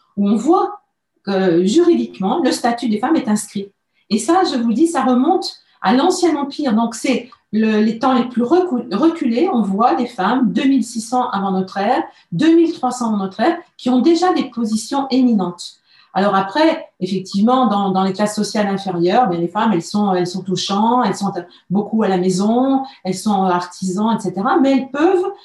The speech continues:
par exemple, j'ai, j'ai, j'ai vu récemment qu'une femme qui était, qui n'était pas de, de, de, de, de la noblesse, par exemple, elle pouvait, euh, euh, par, par son mérite, devenir prêtresse, c'est-à-dire être formée comme prêtresse,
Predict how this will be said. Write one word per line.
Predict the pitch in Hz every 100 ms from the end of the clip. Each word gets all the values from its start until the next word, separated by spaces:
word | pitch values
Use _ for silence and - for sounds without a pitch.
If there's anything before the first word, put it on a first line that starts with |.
| _ -
par | 214
exemple, | 226 - 339 370 262 233 226 _ _
j'ai, | 202 202 233 220
j'ai, | 190 214 202 202 190
j'ai | 185 185
vu | 247
récemment | 302 214 220 208 339
qu'une | 359 226
femme | 214 - 262 254
qui | - 214
était, | - 214 202 196 _ _ - 170
qui | -
n'était | 208 214 220
pas | 247
de, | 202 208 - -
de, | 175 180 175
de, | 170
de, | 165 160 170 175
de | 170
la | 180
noblesse, | 175 175 175 233 -
par | 190 185
exemple, | 160 196 277 - - _ -
elle | 208 -
pouvait, | 220 190 240 359
euh, | 208 196 - _ -
euh, | 175 180 170 175
par, | 190 208 190
par | 190 185
son | - 196
mérite, | 202 240 277 330 240
devenir | 196 202 240 247 254
prêtresse, | 285 311 - 240 - - _ _
c'est-à-dire | - 180 240 -
être | 208 196 214
formée | - 247 233 240 370 - _ -
comme | 254
prêtresse, | 233 220 - 165 165 -